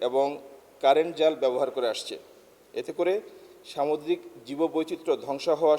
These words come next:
সহ মাছের প্রজনন ব্যাহত ও স্থানীয় জেলেদের জীবন জীবিকায় নেতিবাচক প্রভাব পড়ছে। এ প্রেক্ষিতে বাংলাদেশ কোস্টগার্ড দক্ষিণ জোন নিয়মিত অভিযান পরিচালনার মাধ্যমে সম্প্রতি আনুমানিক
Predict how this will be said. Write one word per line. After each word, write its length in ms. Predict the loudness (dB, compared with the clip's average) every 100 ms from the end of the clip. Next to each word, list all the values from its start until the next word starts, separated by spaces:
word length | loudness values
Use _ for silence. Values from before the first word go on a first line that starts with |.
| 2
সহ 140 | 2 2 0 -10 -20 -20 -20 -4 -2
মাছের 280 | 0 -2 0
প্রজনন 320 | 0 0 -2 0
ব্যাহত 260 | 0 2 0 0 -4 -10
ও 60 | -8 -8
স্থানীয় 420 | -4 0 2 2
জেলেদের 420 | 2 2 4 4 0 -16 -20 -20 -10
জীবন 260 | -4 0 0
জীবিকায় 480 | -2 -8 0 2 2 0 -14 -10
নেতিবাচক 560 | -8 -8 -2 0 0 -6 -8 -4
প্রভাব 240 | 0 0 -2
পড়ছে। 280 | -6 -8 -12 -14 -20 -20 -20 _ _ _
এ 80 | -2 -2
প্রেক্ষিতে 380 | -4 -10 -6 -6 -6 -14 -20 -20 -8 -2
বাংলাদেশ 380 | 2 4 4 2 0 -12 -4
কোস্টগার্ড 400 | -4 0 -2 0 -4
দক্ষিণ 240 | -10 -8 0
জোন 200 | 0 0 -8 -20 -20 -18
নিয়মিত 440 | -6 -2 -2 -4 -4 -4 -2
অভিযান 300 | -4 0 -2 -2
পরিচালনার 540 | -4 2 4 4 4 4
মাধ্যমে 340 | 2 2 2 0 -6 -20 -20 -20 -20 -6
সম্প্রতি 460 | -6 -2 -4 -4 -14 -16 -20 -20 _ _
আনুমানিক 520 | -2 -2 0 -2 -4